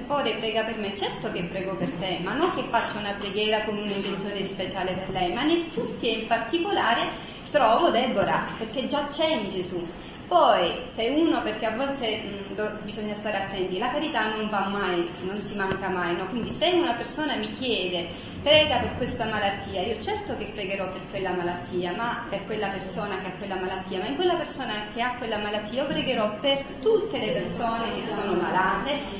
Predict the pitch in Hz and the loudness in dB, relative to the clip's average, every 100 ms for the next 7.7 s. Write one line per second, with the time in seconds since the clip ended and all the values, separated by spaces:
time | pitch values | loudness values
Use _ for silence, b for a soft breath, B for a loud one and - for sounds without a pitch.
0 | B 370 349 392 - 349 359 339 277 247 | B 0 2 2 4 4 4 4 4 4
1 | - 233 208 214 220 277 302 - 247 - | 2 2 2 0 -2 -2 -2 -2 -4 -4
2 | 226 277 269 302 262 214 208 262 311 311 | -2 0 2 2 2 0 2 2 2 2
3 | 311 247 214 247 - - 277 330 370 381 | 2 2 4 2 -2 -4 0 2 4 6
4 | 370 339 294 311 330 349 359 359 381 359 | 6 4 4 4 6 6 6 6 4 0
5 | - 247 240 - 294 311 330 247 240 262 | 0 2 2 -2 -2 0 2 2 4 4
6 | 269 220 208 214 202 262 220 - 196 294 | 4 2 2 -4 -2 -2 -2 -2 -2 0
7 | 311 302 277 269 302 339 | 2 2 2 2 4 2